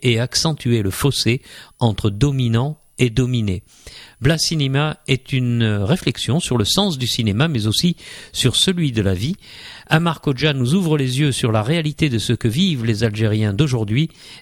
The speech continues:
et il le fait sans jugement, mais comme un témoignage réaliste, sensible et tendre à la fois. Je vous propose d'écouter Lamine Amar Kodja, juste après la projection de son film à Manosque.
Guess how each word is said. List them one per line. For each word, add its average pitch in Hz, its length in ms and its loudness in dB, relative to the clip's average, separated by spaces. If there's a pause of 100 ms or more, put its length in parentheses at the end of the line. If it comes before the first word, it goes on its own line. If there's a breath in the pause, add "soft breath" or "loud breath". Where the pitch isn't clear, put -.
et 131 120 4
il 127 140 0
le 135 160 2
fait 127 320 0
sans 196 300 0
jugement, 131 560 0 (380 loud breath)
mais 117 120 2
comme 170 300 0
un 117 80 0
témoignage 117 680 0
réaliste, 127 760 0
sensible 147 680 0 (260 loud breath)
et 117 80 2
tendre 156 320 0
à 139 60 2
la 127 100 0
fois. 104 300 -2 (360 loud breath)
Je - 100 -14
vous 175 40 2
propose 170 380 0
d'écouter 117 500 0
Lamine 143 460 0
Amar 113 280 0
Kodja, 143 380 0 (420 loud breath)
juste 185 360 0
après 127 240 0
la 101 80 -2
projection 117 500 0
de 98 60 0
son 95 180 -4
film 151 340 0 (120)
à 135 80 2
Manosque. 95 480 -2